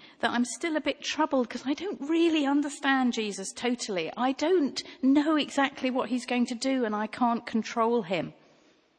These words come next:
And although no, normally I'm the impetuous one, I'm the one who got out of the boat and tried to walk on water,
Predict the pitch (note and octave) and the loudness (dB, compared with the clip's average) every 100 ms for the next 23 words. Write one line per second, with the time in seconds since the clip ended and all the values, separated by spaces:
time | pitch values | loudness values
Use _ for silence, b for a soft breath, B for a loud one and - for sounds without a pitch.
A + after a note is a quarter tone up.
0 | _ _ - B - D4 E4+ E4+ F#4 D#4+ | _ _ -20 B 4 8 8 8 8 8
1 | C4 D#4 E4+ - B3 D4+ F#4 G4 C#4 A3+ | 8 8 6 6 8 10 8 6 4 4
2 | A#3 A#3+ C4+ C#4 C4+ C4+ B3+ B3 C4+ C4+ | 0 2 6 6 6 4 2 2 0 0
3 | B3 A3 G#3 F#3 F3+ A#3+ C4 D4 C#4 C4 | 0 0 0 -2 0 4 6 6 6 6
4 | A#3+ A#3+ A#3 A#3 A#3 A#3 A3+ - A3 - | 8 6 4 6 4 6 2 2 -6 2
5 | A3+ A3+ F3 - G#3 G3+ - - A#3+ B3+ | 2 4 2 -2 -4 -4 -6 -2 2 2
6 | B3 A3+ A3 A3+ A#3 - - A3 A3 A3 | 2 0 0 2 2 0 0 2 4 4
7 | C4+ D#4+ - F#3 C#3+ | 6 4 2 0 -2